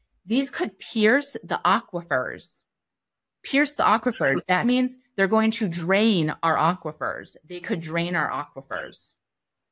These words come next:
I mean, it's terrible. And, like, the government knows this.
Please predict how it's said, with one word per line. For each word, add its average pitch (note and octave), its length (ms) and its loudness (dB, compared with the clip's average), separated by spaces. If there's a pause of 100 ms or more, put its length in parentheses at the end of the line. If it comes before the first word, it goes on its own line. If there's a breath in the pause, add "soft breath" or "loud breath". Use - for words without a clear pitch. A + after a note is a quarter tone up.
(1500)
I F#3+ 60 4
mean, A3 120 8
it's G#3+ 160 4
terrible. B3 680 0 (300)
And, A3 280 4
like, A#3+ 200 2
the - 80 -8
government C4 400 4
knows B3 300 6
this. - 460 -4